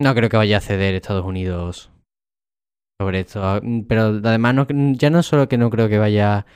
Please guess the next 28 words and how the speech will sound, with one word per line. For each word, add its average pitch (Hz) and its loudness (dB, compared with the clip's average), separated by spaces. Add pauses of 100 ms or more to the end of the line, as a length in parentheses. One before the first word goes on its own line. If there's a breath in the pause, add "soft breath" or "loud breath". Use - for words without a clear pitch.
(380 soft breath)
a 110 2
ceder, 101 -2
sino 92 -6
que 95 -4
lo 92 -2
va 104 2
a 107 -2
congelar, 107 0
vamos, 95 0
le 92 -4
va 95 -2
a 101 -2
meter 113 0
menos 113 0
trescientos 107 -2
grados 104 2
si 107 -2
hace 101 -2
falta, 107 -2
que 113 -2
no, 98 0
eso 104 -4
no 104 -2
se 98 -4
congela 107 -2
ni 104 0
de 90 -2
coña. 90 -4